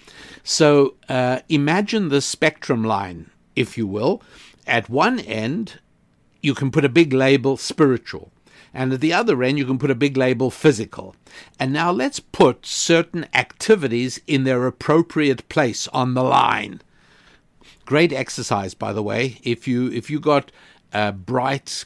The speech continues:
curious children and, uh, you want to do an exercise like this with them,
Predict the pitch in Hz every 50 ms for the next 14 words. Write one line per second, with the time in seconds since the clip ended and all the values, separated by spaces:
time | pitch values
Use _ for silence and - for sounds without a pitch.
0 | _ - - - - 160 147 143 139 139 135 127 120 - - - - - - -
1 | - - - 151 139 139 123 131 143 151 156 - _ _ _ _ _ _ - -
2 | - - _ _ _ - _ - 123 120 117 113 113 110 113 107 107 113 113 110
3 | 113 117 123 123 127 127 123 120 120 120 101 - 107 98 98 135 147 143 131 127
4 | 127 113 - - - - 127 120 120 123 117 - 131 120 120 113 - - 131 -
5 | - - 131 123 127 135 151 214 -